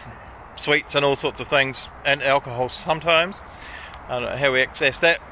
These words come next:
at boarding school, but we did. And so we'd sneak out at midnight and, and have these little parties underground. And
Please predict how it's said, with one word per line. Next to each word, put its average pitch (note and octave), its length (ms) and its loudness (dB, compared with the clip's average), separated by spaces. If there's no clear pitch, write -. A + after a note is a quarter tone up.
at D3 160 2
boarding D#3 240 4
school, F3 180 4
but E3+ 140 4
we D3+ 80 4
did. D#3+ 200 4
And E3 160 4
so E3+ 140 4
we'd E3 100 4
sneak F3 280 2
out C#3+ 100 4
at C#3+ 100 -4
midnight C#3 400 6
and, C3+ 200 2
and C#3+ 160 2
have C#3+ 160 4
these C#3 180 6
little C3+ 240 8
parties E3+ 560 2
underground. D3 680 4
And F#3 220 4